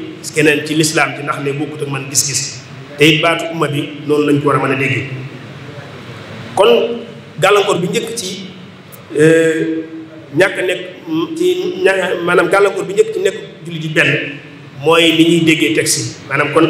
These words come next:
aaya Quraan yi wala xadis bu mën doon wala waxi mag ñu baax njëkk ñi dafa laaj ñu koy nafaraat di ci xalaataat bu baax am ay déggin yoo xam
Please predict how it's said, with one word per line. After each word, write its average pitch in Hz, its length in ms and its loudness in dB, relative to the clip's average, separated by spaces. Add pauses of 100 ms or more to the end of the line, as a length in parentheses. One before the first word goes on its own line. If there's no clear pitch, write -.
aaya 180 280 2
Quraan 156 260 0
yi 135 80 -2
wala 165 160 0
xadis 170 380 -2
bu 175 80 2
mën 175 100 4
doon 151 140 2
wala 170 120 6
waxi 180 200 0 (120)
mag 165 140 2
ñu 160 300 2
baax 160 160 2 (100)
njëkk 151 160 2
ñi 143 160 0 (640)
dafa 143 180 2
laaj 180 280 2
ñu 160 80 -4
koy 156 160 -2
nafaraat 156 640 -4
di 160 60 -4
ci 156 80 -8
xalaataat 160 500 2
bu - 20 -12
baax 160 180 2 (360)
am 160 160 -6
ay 160 80 -2
déggin 151 320 2
yoo 147 160 2
xam - 20 0